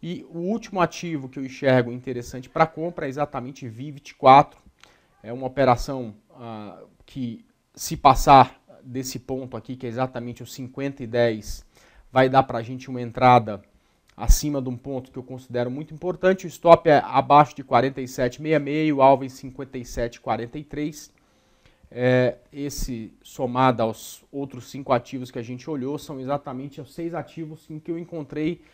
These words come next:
duas coisas interessantes. Eu encontrei tendência de alta, ah, o que já é uma coisa interessante, e, ah,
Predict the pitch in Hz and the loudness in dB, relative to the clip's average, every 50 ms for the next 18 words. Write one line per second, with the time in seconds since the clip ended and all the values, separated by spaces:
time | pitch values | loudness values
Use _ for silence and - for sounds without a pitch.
0 | - _ _ _ _ _ 131 131 170 185 175 - - - 160 156 143 139 131 139 | -20 _ _ _ _ _ -14 -6 -2 -2 -2 -2 -4 -10 -10 -10 -10 -12 -14 -14
1 | 160 151 - 160 160 156 - - - 113 98 98 98 _ 120 113 131 127 139 131 | -16 -12 -12 -10 -10 -10 -12 -14 -18 -18 -16 -18 -18 _ -20 -20 -20 -18 -18 -20
2 | 127 - 120 113 - - 143 131 131 131 147 156 156 147 123 123 117 110 110 131 | -18 -16 -16 -16 -12 -12 -12 -10 -8 -6 -6 -6 -8 -10 -10 -2 4 4 4 4
3 | 165 - - 170 - _ _ _ _ _ _ _ _ _ _ _ _ _ _ _ | 4 -2 -8 -16 -18 _ _ _ _ _ _ _ _ _ _ _ _ _ _ _
4 | _ _ _ _ _ _ _ _ _ _ _ _ _ _ _ _ _ _ _ _ | _ _ _ _ _ _ _ _ _ _ _ _ _ _ _ _ _ _ _ _
5 | _ _ 127 113 110 110 110 107 107 107 101 101 - - _ _ _ _ _ _ | _ _ -12 -10 -8 -8 -8 -10 -10 -12 -14 -16 -18 -20 _ _ _ _ _ _
6 | _ _ - 127 - - 127 113 107 131 117 110 110 123 127 123 110 104 - - | _ _ -20 -20 -16 -14 -14 -14 -10 -10 -10 -10 -10 -12 -12 -12 -14 -16 -14 -12
7 | 120 117 107 113 104 101 - 120 123 123 - _ 120 123 147 - - _ _ _ | -12 -12 -12 -14 -18 -16 -16 -16 -16 -16 -16 _ -16 -16 -16 -18 -20 _ _ _
8 | _ _ _ _ _ _ _ _ _ 156 165 170 127 - _ _ _ _ _ _ | _ _ _ _ _ _ _ _ _ -16 -16 -16 -16 -18 _ _ _ _ _ _
9 | _ _ _ 135 143 143 139 - | _ _ _ -16 -16 -14 -16 -18